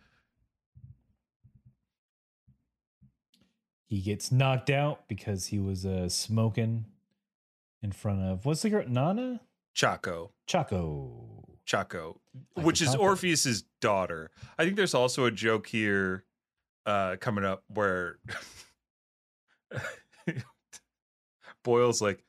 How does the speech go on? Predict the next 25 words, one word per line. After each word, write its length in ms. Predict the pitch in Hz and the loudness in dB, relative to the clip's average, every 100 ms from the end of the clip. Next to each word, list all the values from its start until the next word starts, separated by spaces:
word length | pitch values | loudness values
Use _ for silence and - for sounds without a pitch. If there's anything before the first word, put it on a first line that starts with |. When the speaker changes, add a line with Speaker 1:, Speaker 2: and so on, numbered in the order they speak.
| _ _ - | _ _ -16
Speaker 2:
"Wait, 100 | 117 | -10
she 140 | - | -10
called 260 | - 135 160 | -8 -12 -10
him 120 | - - | -12 -14
Papa. 540 | - 160 190 64 - _ _ _ _ - | -8 -6 -6 -12 -18 _ _ _ _ -10
Maybe 160 | 156 | -6
they 120 | 127 | -4
really 260 | 95 101 101 | -2 -2 0
are 180 | 110 143 | 4 6
Speaker 1:
<laughs> 40 | |
Speaker 2:
related." 440 | 160 196 202 - - _ _ _ - | 6 6 2 -6 -14 _ _ _ 2
"What 120 | 320 | 4
am 60 | 269 | 4
I 80 | |
thinking? 440 | 156 - 226 208 123 | 0 0 0 2 0
He's 200 | 214 202 | 4 4
a 60 | |
dolphin," 600 | 165 - 185 220 - - 156 262 | 2 4 6 6 4 0 2 4
like, 160 | 147 | 6
something 320 | - - - 226 | 6 6 6 6
like 260 | 202 339 | 4 2
that. 520 | - 330 - - - _ | -2 -2 -2 -4 -10 _
Speaker 1:
<laughs> 60 | |
Speaker 2:
<laughs> 0 | - - - _ _ _ _ _ _ _ _ _ - - _ _ _ - - - | -20 -20 -20 _ _ _ _ _ _ _ _ _ -20 -20 _ _ _ -20 -18 -8
Uh, 140 | - | -4